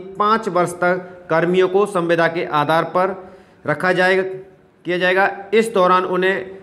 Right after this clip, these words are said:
नियमित सरकारी सेवकों को मिलने वाले अनुमन्य सेवा संबंधी लाभ नहीं मिलेंगे। पाँच वर्ष की कठिन संविदा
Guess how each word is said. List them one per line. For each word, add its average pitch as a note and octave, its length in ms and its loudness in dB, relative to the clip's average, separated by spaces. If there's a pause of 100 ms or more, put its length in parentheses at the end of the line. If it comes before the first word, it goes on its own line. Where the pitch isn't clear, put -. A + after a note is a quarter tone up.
(100)
नियमित G#3 420 2
सरकारी F#3 560 2
सेवकों G3+ 560 0
को G#3+ 220 2
मिलने G3+ 360 2
वाले F#3 340 2 (960)
अनुमन्य G3+ 640 2
सेवा G3 380 2
संबंधी F#3+ 540 0 (2250)
लाभ E3 300 4
नहीं F3 320 2 (520)
मिलेंगे। G3 460 0 (520)
पाँच A#3+ 340 4
वर्ष G#3 300 0
की G#3+ 140 -6
कठिन G#3+ 400 -2
संविदा F#3 480 0